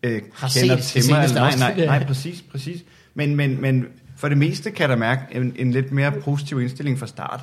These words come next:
Speaker 1: at folk sidder med, med, med et, et forventningsfuldt smil på læben.
Speaker 2: Ja.
Speaker 1: At det er jo ikke altid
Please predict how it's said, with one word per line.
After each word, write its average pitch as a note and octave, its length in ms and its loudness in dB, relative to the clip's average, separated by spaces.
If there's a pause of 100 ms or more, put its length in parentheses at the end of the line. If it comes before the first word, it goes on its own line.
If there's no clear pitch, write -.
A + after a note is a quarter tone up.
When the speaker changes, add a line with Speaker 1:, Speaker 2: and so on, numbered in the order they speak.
Speaker 1:
at - 120 -8
folk A2+ 220 -6
sidder B2+ 240 -8
med, A2+ 120 -8 (380)
med, A2+ 220 -8
med G#2 160 -8
et, G2 260 -12 (720)
et A#2 60 -8
forventningsfuldt C3 680 -4
smil D3 300 -4
på E3 60 -4
læben. C#3 240 0
Speaker 2:
Ja. F#3+ 140 0 (180)
Speaker 1:
At C3 100 -10
det B2+ 60 2
er C3 40 4
jo D#3 100 2
ikke D3 160 0
altid C#3 300 -4